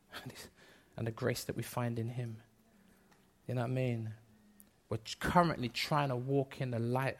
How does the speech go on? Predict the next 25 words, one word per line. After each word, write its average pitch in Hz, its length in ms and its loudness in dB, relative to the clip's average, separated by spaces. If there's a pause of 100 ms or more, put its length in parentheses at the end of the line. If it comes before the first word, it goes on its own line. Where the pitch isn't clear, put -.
of 120 180 -4
the 123 100 0
Lord, 120 280 0
aren't 123 140 0
we? 113 140 2 (840)
But - 140 6
we'll 117 160 2
do 156 320 6
so 160 380 6
in 135 240 2
a, 117 280 0
in 123 140 2
a 117 100 2
way 147 380 8
that 139 260 6 (1500)
<sighs> - 60 -10 (720)
eclipses - 760 2
anything 156 360 4
that - 60 0
we 139 120 2
can 139 160 0
understand 123 500 0
at - 80 -8
this 131 140 -4
point. 117 380 -4